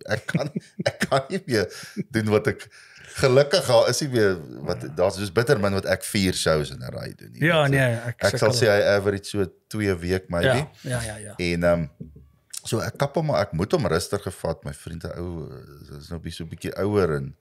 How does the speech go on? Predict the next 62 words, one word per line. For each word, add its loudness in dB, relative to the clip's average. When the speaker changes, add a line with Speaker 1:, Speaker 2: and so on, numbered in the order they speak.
Speaker 1:
getroud -2
en -10
kinders -4
en -6
goed, -14
en -8
jy -6
weet, -6
dit -6
is -12
nou -2
die 0
ander 0
aspek -4
wat -8
ek -8
daai 0
tyd -6
nie -6
gehad -2
het -14
nie, -6
is -10
ek -4
moet, -4
as -6
ek -12
Sondag -2
by -4
die 0
huis 0
kom, -4
met -8
ek -18
'n -10
familie -2
wat 4
<laughs> 2
vir 4
my 4
wag, -2
dan 4
kan 0
jy 4
nou 6
nie 4
moeg 4
wees 2
nie. 2
Speaker 2:
Boeta, 4
worry 4
nie. -2
Speaker 1:
Jy -12
verstaan, -4
so -2
Speaker 2:
Ja. 0
Speaker 1:
jy 0
moet -6
met -10
Boeta -6
speel -2
en -6